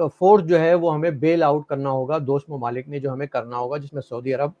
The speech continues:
देखें, आ-, आज या कल में उनकी तरफ से कुछ बयान आ जाएगा, अ, चाइना से उम्मीद है और आईएमएफ़ के program से। तो ये सब combined collective efforts मिलकर ही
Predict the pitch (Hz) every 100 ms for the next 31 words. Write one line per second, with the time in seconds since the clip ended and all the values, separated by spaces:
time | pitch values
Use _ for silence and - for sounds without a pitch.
0 | _ 143 135 131 139 131 - 139 139 143
1 | 135 131 131 131 131 139 127 - 135 123
2 | 113 117 120 127 143 131 175 _ _ _
3 | _ - 143 139 135 135 139 143 156 147
4 | 147 143 156 202 147 143 135 135 139 135
5 | 139 139 151 135 123 123 123 170 - _
6 | _ _ - 208 220 - 220 202 - -
7 | 160 151 160 185 214 202 - 165 156 -
8 | 208 - 151 - 196 - 143 156 180 208
9 | 196 147 175 190